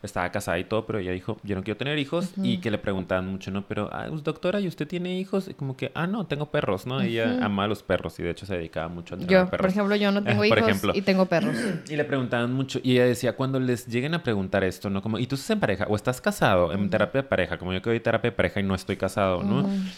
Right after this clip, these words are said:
Speaker 1: Eh, o terapia infantil, "¿y tienes hijos?". Decía, bueno, por ejemplo, un ginecólogo, ¿no?
Speaker 2: Ok.
Speaker 1: Muchos de los ginecólogos son hombres,
Speaker 2: Ujú.
Speaker 1: eh, porque mucho médico es hombre. Eh, y no necesita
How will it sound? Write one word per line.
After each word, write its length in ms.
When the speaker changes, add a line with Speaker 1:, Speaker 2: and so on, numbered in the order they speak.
Speaker 1:
Eh, 480
o 100
terapia 280
infantil, 400
"¿y 80
tienes 320
hijos?". 400
Decía, 440
bueno, 360
por 80
ejemplo, 520
un 340
ginecólogo, 680
¿no? 240
Speaker 2:
Ok. 200
Speaker 1:
Muchos 320
de 80
los 100
ginecólogos 600
son 220
hombres, 500
Speaker 2:
Ujú. 300
Speaker 1:
eh, 260
porque 160
mucho 240
médico 260
es 60
hombre. 300
Eh, 300
y 160
no 220
necesita 880